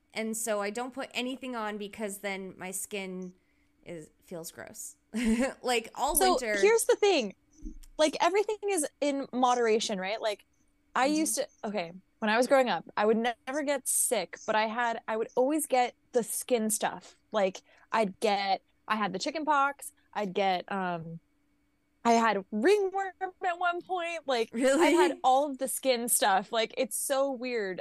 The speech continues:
Speaker 2: A-, anytime that something happens to me, it has something to do with my dermis.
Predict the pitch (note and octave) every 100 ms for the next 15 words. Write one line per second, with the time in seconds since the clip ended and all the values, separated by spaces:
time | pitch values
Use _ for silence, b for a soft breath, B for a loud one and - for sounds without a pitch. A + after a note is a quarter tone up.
0 | - A3 - B3 C#4 C4+ C4 B3 A#3+ A#3
1 | G3+ - A#3+ A#3 B3+ A#3+ G#3+ A3 A3 A3+
2 | A3 A3 - F#3 F#3 F#3+ F#3+ - A3 B3
3 | A#3 G3 G#3 G3 G3 F#3 F3+ D#3 F3